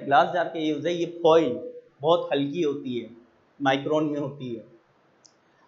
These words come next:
हवा से ये, अगर ये jar नहीं लगाते तो ये हवा से क्या होता? Move करती रहती, और हवा से हिलती रहती,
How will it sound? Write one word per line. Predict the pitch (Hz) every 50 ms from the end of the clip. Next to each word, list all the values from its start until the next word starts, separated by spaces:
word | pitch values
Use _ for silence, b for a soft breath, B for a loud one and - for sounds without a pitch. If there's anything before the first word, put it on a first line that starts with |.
| b _ -
हवा | 139 143 175 196 190
से | 190 190 180
ये, | 175 175 175 151 147 160 180 185 180 - - - - - - -
अगर | 139 147 175 170
ये | 170 156 151 135
jar | 135 147 139 151 175 180
नहीं | 180 180 180 196
लगाते | 190 175 139 127 117 98 98 147 170
तो | 175 - 190
ये | 185 165 -
हवा | 127 131 160 170
से | 160 165 -
क्या | - 180
होता? | 175 180 180 190 160 127 - - - - _ _ _ 135
Move | 147 165 165 160 -
करती | 147 143 135 - - 139 131
रहती, | 120 95 - - 104 110 - _ _ _ _ _ _ _ _ _ _ _ -
और | 123 131
हवा | 139 143 143 165 175 170 170
से | 170 - 175 165
हिलती | 165 139 139 143 143 185 185
रहती, | 165 147 - - 147 170